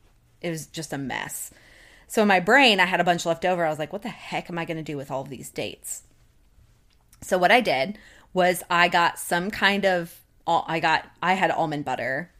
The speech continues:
Um, I broke the dates in half, like, long ways. So you split them open. They were seedless or pitless.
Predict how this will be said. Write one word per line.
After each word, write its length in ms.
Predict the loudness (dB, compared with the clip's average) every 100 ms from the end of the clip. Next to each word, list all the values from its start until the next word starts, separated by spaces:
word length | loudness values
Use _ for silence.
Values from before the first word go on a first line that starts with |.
| _
Um, 420 | -4 -4 -4 -6 -12 _ _ _ -4
I 120 | -4
broke 460 | -4 0 2 2 2
the 120 | -2
dates 420 | 2 0 0 -4 -6
in 140 | -2
half, 400 | 0 0 -2 -4
like, 180 | -2 -2
long 320 | 0 0 0
ways. 340 | -4 -4 -6 -6
So 140 | -6
you 100 | -6
split 340 | -8 -4 -4 0
them 140 | 0
open. 420 | 0 0 -4 -4
They 100 | -6
were 100 | -8
seedless 540 | -8 -8 -8 -6 -6 -6
or 80 | -8
pitless. 560 | -8 -6 -6 -8 -14